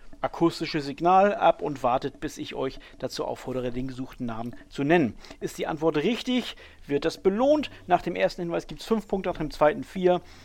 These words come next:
und so weiter und so weiter. Und ist die Antwort falsch, bekommt der Gegner einen Punkt, immer nur einen. Die Suche nach der richtigen Lösung ist aber auch nach falschen Antworten weiter für beide offen, ne? Also man darf sich ruhig was trauen. Ja,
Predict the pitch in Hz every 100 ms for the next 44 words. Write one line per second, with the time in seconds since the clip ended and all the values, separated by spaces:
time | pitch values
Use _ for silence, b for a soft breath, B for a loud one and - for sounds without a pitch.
0 | B - 160 139 131 131 135 127 123 120
1 | 123 107 - - - - 151 143 - 165
2 | 196 - b b b _ - 127 120 107
3 | 110 123 202 233 226 220 233 185 247 339
4 | - - - - 117 131 135 131 185 269
5 | - - _ - - - - - 131 131
6 | 214 240 240 B - 196 196 175 190 196
7 | 175 170 175 170 - 156 147 160 151 135
8 | 151 156 - 175 147 151 131 123 147 139
9 | - 120 - 127 123 117 - 101 - 135
10 | 156 123 120 113 117 113 113 - 113 -
11 | - - 110 104 B B B B - 180